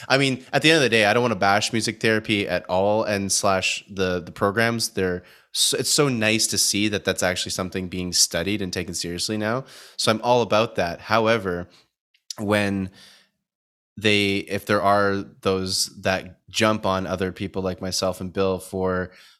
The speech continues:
putting our, uh, our other forms of music healing out into the public, that's where I start to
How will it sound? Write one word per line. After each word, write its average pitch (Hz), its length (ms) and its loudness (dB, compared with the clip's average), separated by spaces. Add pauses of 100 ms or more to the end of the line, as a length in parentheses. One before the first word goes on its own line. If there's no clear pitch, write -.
(120)
putting 104 280 -2
our, 95 340 2
uh, 90 240 -2
our 90 320 -2
other 92 380 -2
forms 117 440 0
of 90 100 -8
music 95 280 -6
healing 92 300 -6
out 107 380 -6
into 95 240 -8
the 92 80 -10
public, 107 600 -2 (1120)
that's 117 340 2
where 110 100 2
I 104 100 2
start 104 280 -2
to 98 520 -2